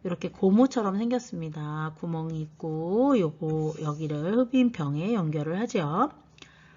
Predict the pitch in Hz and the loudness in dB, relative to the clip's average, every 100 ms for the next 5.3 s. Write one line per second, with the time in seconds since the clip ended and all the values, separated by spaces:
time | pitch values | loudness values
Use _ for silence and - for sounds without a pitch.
0 | _ - 156 - - - 156 156 151 165 | _ -10 -8 -8 -8 0 2 4 4 4
1 | 208 240 277 240 220 262 254 165 160 151 | 4 6 6 6 6 2 2 0 0 0
2 | 151 220 294 - 196 190 175 156 156 185 | 2 2 2 -2 -2 -2 -2 -4 -4 -8
3 | - 156 165 208 - 226 233 233 247 247 | -6 -2 0 -2 -4 0 0 2 2 2
4 | 240 247 214 180 196 208 185 190 185 196 | 0 0 -2 -2 -4 -4 -4 -4 -2 -2
5 | 196 202 | 0 -4